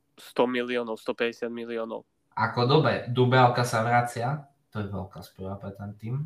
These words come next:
Speaker 1: Áno, ale, ale tak, e, povedzme si tak, že rovno, ako p-, možno tomu môžeme potom neskôr venovať aj celý podcast, ale povedzme si teraz rovno takto,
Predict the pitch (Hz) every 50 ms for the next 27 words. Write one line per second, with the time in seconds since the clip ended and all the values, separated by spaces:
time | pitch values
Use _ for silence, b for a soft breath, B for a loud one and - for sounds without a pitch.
0 | - - - 101 - 139 127 120 - - 123 131 135 135 127 120 - 139 143 143
1 | 147 - 180 165 _ - 202 196 190 180 _ - 254 294 320 277 165 135 135 135
2 | - - - 175 175 156 147 135 135 123 123 123 120 123 131 135 139 127 127 123
3 | - 151 143 135 - 160 175 180 202 208 165 156 135 - 143 139 143 143 147 175
4 | 175 160 139 123 123 123 123 123 123 123 - - 143 - - 131 127 127 127 123
5 | 120 123 127 131 139 143 - _ - 127 120 117 120 120 139 147 143 120 117 113
6 | 110 - 147 139 127 117 _ 117 - _ - 147 131 127 123 123 123 - 220 220
7 | 190 160 135 123 - - 113 - 156 151 135 117 - 117 123 131 127 127 120 117
8 | - 120 120 - _ - 135